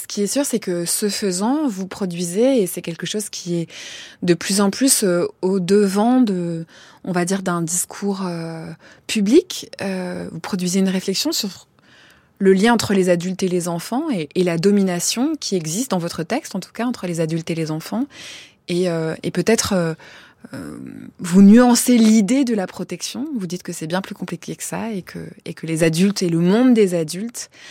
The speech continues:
euh, menacent plutôt l'enfance. Est-ce que c'est ça qu'on doit retenir,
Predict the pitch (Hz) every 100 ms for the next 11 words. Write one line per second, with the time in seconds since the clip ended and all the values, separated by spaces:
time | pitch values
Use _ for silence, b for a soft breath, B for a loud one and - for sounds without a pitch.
0 | B B B - 165 151 156 190 208 330
1 | - - - - 202 - 180 160 - 247
2 | 370 - - 190 - 180 170 190 185 170
3 | 165 180 190 180 185 196 -